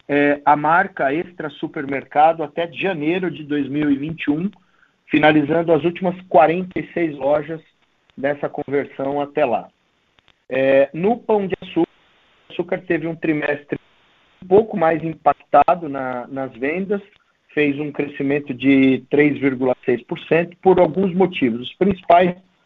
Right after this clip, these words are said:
motivos, um, um dos principais dele foi a, uma certa evasão ou uma migração dos consumidores,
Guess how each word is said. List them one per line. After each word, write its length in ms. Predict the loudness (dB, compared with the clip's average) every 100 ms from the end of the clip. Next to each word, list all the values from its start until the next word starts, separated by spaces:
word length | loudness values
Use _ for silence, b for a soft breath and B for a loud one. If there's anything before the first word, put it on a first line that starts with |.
| _ _
motivos, 580 | -2 0 2 2 0 -6 -12 -6
um, 320 | -2 -2 -2
um 20 |
dos 160 | -4 -2
principais 560 | 2 2 4 4 6 2
dele 220 | 0 0
foi 260 | 0 2
a, 240 | 6 6 4
uma 300 | -2 -6 -6 -8 _ _ _ -14
certa 300 | -8 -10 -6
evasão 800 | -2 0 0 0 0 -4 -4 -6 -14 _ _ _ _ _
ou 140 | -6
uma 200 | -2 -2
migração 800 | -2 -4 -2 -2 -2 -6 -6 -6
dos 180 | -8 -12
consumidores, 840 | -10 -12 -8 -6 -4 0 0 0